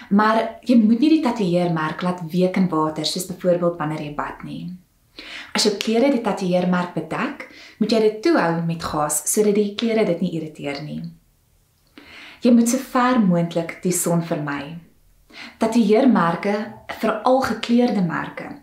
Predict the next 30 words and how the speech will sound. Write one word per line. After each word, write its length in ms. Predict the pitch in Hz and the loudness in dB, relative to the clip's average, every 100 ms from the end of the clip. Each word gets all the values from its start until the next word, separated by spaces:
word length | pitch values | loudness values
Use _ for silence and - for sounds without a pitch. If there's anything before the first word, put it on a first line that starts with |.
| _ | _
kan 340 | - 247 240 - | 2 2 2 0
baie 240 | 185 190 | 0 0
vinnig 360 | 185 175 165 - | 0 -4 -4 -6
dof 220 | 151 147 | -10 -10
raak. 420 | 143 143 - - - _ _ _ - - - - | -10 -10 -10 -16 -20 _ _ _ -20 -18 -18 -6
Wanneer 300 | - 202 311 | 0 4 6
jou 120 | 311 - | 4 2
tatoeëermerk 600 | 226 190 190 185 185 180 - | -2 0 0 2 0 -2 -4
gesond 420 | 185 - 220 214 | -2 0 2 2
is 280 | - - 170 - | 0 -4 -6 -4
en 140 | 208 202 | 0 2
jy 60 | 190 | 2
wel 300 | 165 160 214 | 0 2 2
in 80 | 226 | 2
die 80 | 196 | 2
son 240 | - 190 175 | 0 2 2
wil 160 | 156 160 156 | 2 0 -2
lê, 120 | - - - - - - - | -4 -8 -10 -12 -16 -16 -2
moet 160 | 208 202 | 0 2
jy 80 | 208 | 2
dit 160 | 196 - | 2 2
ten 140 | 202 196 - | 0 0 -2
alle 220 | 269 269 254 | 0 0 0
tye 300 | 180 160 156 | -2 -2 -2
met 200 | 160 165 | -2 -4
'n 120 | 170 - - | -4 -4 -2
goeie, 320 | 269 262 311 403 - - _ | 0 2 2 0 -4 -16 _
hoë 240 | 180 208 247 | 0 2 4
sonbrandroom 1040 | 247 - 220 208 202 175 170 165 151 151 | 2 -2 -2 0 0 -2 -2 -4 -6 -6
bedek. 500 | 156 147 120 - - | -8 -10 -12 -14 -18